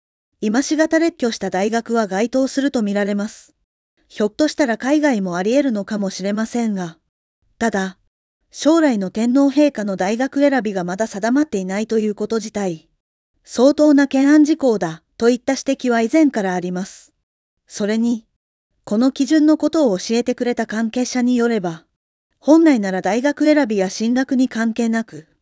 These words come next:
今後の去りたいことを追求するような時間を作られるのがベストなのですがね。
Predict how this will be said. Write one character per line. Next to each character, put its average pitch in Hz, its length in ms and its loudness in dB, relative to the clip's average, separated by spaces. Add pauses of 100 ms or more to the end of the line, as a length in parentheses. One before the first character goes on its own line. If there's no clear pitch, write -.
(480)
今 277 260 4
後 311 100 4
の 294 120 4
去 277 120 -2
り 277 140 -2
た 330 120 2
い 330 80 0
こ 233 120 -6
と 208 160 -2
を 190 60 -2
追 226 260 -4
求 269 200 0
す 262 160 -4
る 262 80 0
よ 277 180 2
う - 20 0
な 220 120 -2
時 190 120 -10
間 233 240 -4
を 240 80 -6
作 - 200 -4
ら 294 120 2
れ 285 100 2
る 233 100 -4
の 196 120 -6
が 175 140 -4
ベ 208 120 -4
ス - 80 -12
ト 277 120 -4
な 226 100 -4
の 185 120 -6
で 220 120 -2
す 220 120 -10
が 202 120 -6
ね。 170 280 -10